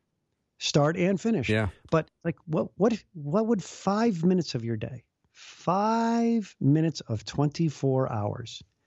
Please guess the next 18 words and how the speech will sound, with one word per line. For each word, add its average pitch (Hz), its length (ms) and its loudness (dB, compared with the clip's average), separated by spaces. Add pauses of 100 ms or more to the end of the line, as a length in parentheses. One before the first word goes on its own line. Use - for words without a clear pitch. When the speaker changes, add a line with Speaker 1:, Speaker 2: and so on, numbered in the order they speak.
(840)
Speaker 1:
excluding 139 540 2
sleep? 107 420 -4
And 110 120 0
so 113 140 0
for 117 120 0
me, 131 220 2
that's 113 240 -2 (240)
five 180 360 2
minutes 170 220 0
of 139 120 0
my 127 140 0
<laughs> - 60 -8
twenty-one 160 600 2
awake 123 360 -2
hours, 143 600 0
you 175 80 0
know. 135 200 -2
Speaker 2:
<laughs> - 60 -20